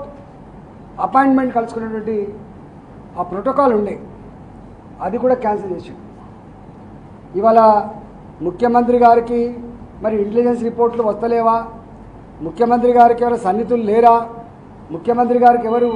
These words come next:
సమాచారం ఇస్తలేరా? ఇవాళ అధపాతాళానికి పోయింది ముఖ్యమంత్రి గారి యొక్క ప్రతిష్ట, ముఖ్యమంత్రి గారి యొక్క గౌరవం ఇవాళ అధపాతాళంలో ఉన్నది.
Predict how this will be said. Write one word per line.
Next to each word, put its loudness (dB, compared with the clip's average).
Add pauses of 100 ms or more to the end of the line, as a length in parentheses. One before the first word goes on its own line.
(220)
సమాచారం -2
ఇస్తలేరా? 0 (640)
ఇవాళ 0 (380)
అధపాతాళానికి 4
పోయింది 0 (580)
ముఖ్యమంత్రి -2
గారి 2
యొక్క -6
ప్రతిష్ట, -4 (500)
ముఖ్యమంత్రి -4
గారి 0
యొక్క -6
గౌరవం -2 (720)
ఇవాళ -2
అధపాతాళంలో 2
ఉన్నది. -6